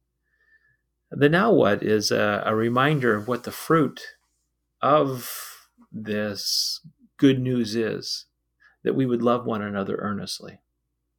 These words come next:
Uh, Peter basically is commending them. Uh, in his words of encouragement, he's also trying to inspire them to continue on.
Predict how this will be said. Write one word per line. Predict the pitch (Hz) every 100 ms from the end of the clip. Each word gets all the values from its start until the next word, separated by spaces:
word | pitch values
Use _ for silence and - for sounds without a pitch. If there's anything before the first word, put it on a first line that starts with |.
| _ _ _ _ _ _ _ _ _ _ _ _ _ _
Uh, | - - 135 -
Peter | - 165 143 127 107 - _ _ _ _ _
basically | 135 147 143 - 110 104 107 104
is | 98 -
commending | - - 101 107 123 107 104
them. | 92 - - _ _ _ _ _ _ _ _ _ _ _ -
Uh, | - - - - - -
in | 135
his | 131 117 - - - _ _ _ _ _ _ _ _ _ _ _ _ _ _ _ _ _ _ _ _ _ -
words | 131 147 175 170 147 131
of | 123
encouragement, | 117 - 151 156 135 - 104 95 - _ _ _ _ -
he's | 113 123
also | 139 160 - 113
trying | - 120 113
to | -
inspire | 104 - - 113 120
them | 123 - 104
to | -
continue | - 117 107 107 104 107
on. | 98 92 -